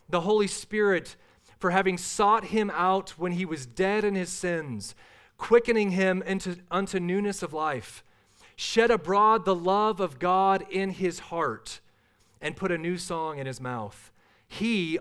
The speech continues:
Audi, reviewed the faithfulness and goodness of God toward him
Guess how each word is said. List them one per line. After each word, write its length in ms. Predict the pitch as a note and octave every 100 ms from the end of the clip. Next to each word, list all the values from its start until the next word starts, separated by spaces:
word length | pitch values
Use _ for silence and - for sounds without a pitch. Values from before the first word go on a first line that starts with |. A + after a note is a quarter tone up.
| -
Audi, 380 | F3+ F#3+ E3+
reviewed 760 | D3 E3 D3 C3 F3+ G#3 G#3+ G#3
the 80 | E3+
faithfulness 840 | - - G3+ G3 G3 F#3+ F#3+ - -
and 260 | D3+ D#3 C3+
goodness 580 | C#3+ F#3+ G3 G3 F#3 -
of 200 | D3+ C#3+
God 460 | E3 E3 E3 D#3 -
toward 340 | - F3 F3
him 300 | E3+ E3 E3